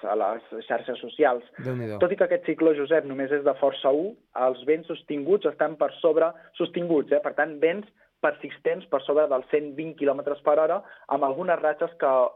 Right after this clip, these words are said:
Speaker 1: haurien pogut fregar els, eh, dos-cents, eh, quilòmetres per hora. Per tant, Déu-n'hi-do, aquest cicló Varda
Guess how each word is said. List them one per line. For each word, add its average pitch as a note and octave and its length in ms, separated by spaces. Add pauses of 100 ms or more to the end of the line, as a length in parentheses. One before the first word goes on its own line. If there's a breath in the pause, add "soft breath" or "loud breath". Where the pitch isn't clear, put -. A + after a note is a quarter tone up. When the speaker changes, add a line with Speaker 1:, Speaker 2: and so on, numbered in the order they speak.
(220)
Speaker 1:
haurien C#3+ 420
pogut C3 260
fregar A#2+ 360 (300 loud breath)
els, A#2+ 320
eh, B2 120
dos-cents, B2+ 640
eh, A2+ 180 (100)
quilòmetres A#2 560 (440 loud breath)
per A#2 180
hora. G2+ 220 (140)
Per - 80
tant, D#3+ 260 (280 loud breath)
Déu-n'hi-do, D3+ 480 (400)
aquest A#2 280
cicló B2+ 380
Varda B2+ 400